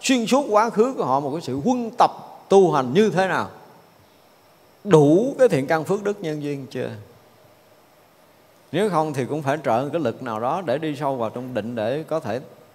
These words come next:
từ từ mở mắt ra mà thấy được hành ấm. Rồi công phu tiếp để mở mắt ra thấy được thức ấm. Mà thấy được hành ấm rồi là khẽ ngon hơn.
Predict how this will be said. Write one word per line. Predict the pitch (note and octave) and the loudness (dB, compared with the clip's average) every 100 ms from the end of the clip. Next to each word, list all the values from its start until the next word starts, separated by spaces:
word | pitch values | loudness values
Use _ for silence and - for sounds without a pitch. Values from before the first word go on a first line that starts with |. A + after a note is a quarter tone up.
| _ _ _ - | _ _ _ -8
từ | B2 | -2
từ | A#2+ A2 A2 | 0 0 -2
mở | G#2 A2 E3 | -2 -2 -2
mắt | D#3+ F#3 - - _ _ _ _ | -4 -8 -10 -20 _ _ _ _
ra | - C#3+ C#3 | 2 2 2
mà | C3 A2+ | -4 -8
thấy | G2 C#3+ | -6 -8
được | F3 A2 - - - | -6 -8 -8 -20 -12
hành | G#2+ F#2+ | -12 -10
ấm. | G#2+ C#3 - _ _ _ - - - _ _ _ _ _ - | -12 -14 -20 _ _ _ -20 -20 -20 _ _ _ _ _ -10
Rồi | G2+ | -6
công | C3+ C#3 | -6 -6
phu | D3 | -6
tiếp | C#3+ D#3 G3+ | 0 0 0
để | A2 C3 | -4 -2
mở | A2 C#3+ | -2 -2
mắt | D#3 E3+ | -4 -6
ra | C#3+ | -6
thấy | C3+ C#3 | -6 -8
được | C3 G#2+ | -8 -10
thức | C3 | -10
ấm. | C3+ C3 D#3 | -8 -10 -6
Mà | A2+ | -4
thấy | C#3+ G3 | -2 -2
được | C3 | -4
hành | B2 A2 | -6 -6
ấm | B2 E3+ | -6 -2
rồi | A2+ | -2
là | A2+ G2+ - | -2 -4 -6
khẽ | G2+ G2+ E3 | -8 -6 -4
ngon | D3 C#3 | -4 -2
hơn. | C3 D3 D3 | -2 0 -2